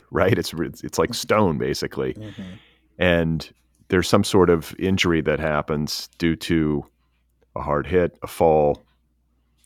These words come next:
Speaker 1: Is there anything
Speaker 2: Yeah,
Speaker 1: that I'm
Speaker 2: I mean,
Speaker 1: missing?
Speaker 2: I mean, no, I mean, that's,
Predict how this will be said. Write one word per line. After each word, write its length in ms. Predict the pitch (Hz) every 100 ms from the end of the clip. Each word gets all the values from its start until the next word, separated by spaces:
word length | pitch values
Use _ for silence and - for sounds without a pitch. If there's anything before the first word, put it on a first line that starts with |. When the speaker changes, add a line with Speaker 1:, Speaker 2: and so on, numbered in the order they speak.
| _ _ _ _ -
Speaker 1:
Is 140 | 80
there 100 | 92
anything 240 | 92 101 208
Speaker 2:
Yeah, 220 | 220 196
Speaker 1:
that 40 |
I'm 60 | 196
Speaker 2:
I 20 |
mean, 120 | 214 208
Speaker 1:
missing? 120 | -
Speaker 2:
I 60 |
mean, 600 | 196 196 185 160 - - -
no, 460 | 170 180 196 254 220
I 80 |
mean, 120 | 165 175
that's, 160 | 170